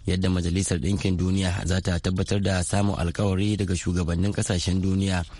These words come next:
da su daina saka hannu a rikicin na Libya, walau ta hanyar aikewa da dakaru ko makamai ko kuma kuɗaɗe.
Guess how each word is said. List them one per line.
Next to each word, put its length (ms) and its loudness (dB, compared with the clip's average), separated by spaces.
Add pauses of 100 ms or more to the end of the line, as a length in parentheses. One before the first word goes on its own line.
(380)
da 80 -2
su 120 -2
daina 320 2
saka 260 0
hannu 280 2
a 100 0
rikicin 420 0
na 60 2
Libya, 520 0
walau 260 0
ta 160 0
hanyar 240 0
aikewa 400 0
da 80 0
dakaru 600 0
ko 140 0
makamai 460 0
ko 160 -2
kuma 240 2
kuɗaɗe. 560 0